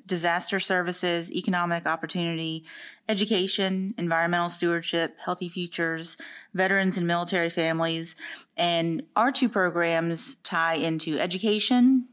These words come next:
and public health. And so we're really looking with the two programs to make an impact in those. And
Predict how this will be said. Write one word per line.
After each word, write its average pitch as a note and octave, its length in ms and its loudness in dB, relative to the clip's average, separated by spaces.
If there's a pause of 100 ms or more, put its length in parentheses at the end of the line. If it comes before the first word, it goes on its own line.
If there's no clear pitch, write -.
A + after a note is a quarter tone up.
(220)
and D#3+ 320 0
public E3+ 320 -2
health. - 380 -6 (480)
And F3 220 2
so E3+ 320 2
we're E3+ 160 2
really F3+ 300 2
looking F3 320 -2
with E3+ 140 -2
the F3 60 -4
two E3+ 200 -4
programs D#3+ 600 -2
to E3+ 140 0
make D#3 300 0
an C#3+ 80 -2
impact E3 480 -4
in E3+ 100 -4
those. D#3+ 380 0
And E3 220 -4